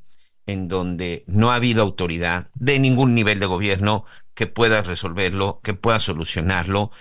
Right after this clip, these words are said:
La mayoría de las fosas que en los últimos años hemos visto que son descubiertas, son descubiertas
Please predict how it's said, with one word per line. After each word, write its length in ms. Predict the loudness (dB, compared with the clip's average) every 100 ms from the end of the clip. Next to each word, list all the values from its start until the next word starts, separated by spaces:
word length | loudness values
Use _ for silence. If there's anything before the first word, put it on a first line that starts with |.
| -16 -6
La 120 | -2 0
mayoría 360 | 2 2 2
de 80 | 2
las 180 | 0 -2
fosas 420 | -2 -2 -2 -6
que 80 | -6
en 60 |
los 140 | -6 -4
últimos 360 | -2 0 0
años 300 | 0 0 0 0
hemos 200 | -2 -2
visto 280 | -6 -4
que 80 | -4
son 120 | 0
descubiertas, 800 | 0 -2 -2 0 0 0 -4 -4 -14 -20 -14
son 200 | -2 2
descubiertas 880 | 2 0 0 0 0 -2 -4 -4 -10